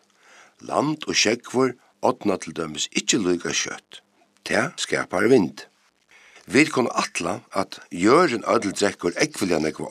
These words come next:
orku frá sólini í seg. Henda orskan lekur øll burtur aftur úr jørðini út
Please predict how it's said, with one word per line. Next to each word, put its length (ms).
orku 320
frá 160
sólini 480
í 160
seg. 160
Henda 240
orskan 560
lekur 460
øll 160
burtur 480
aftur 400
úr 160
jørðini 540
út 300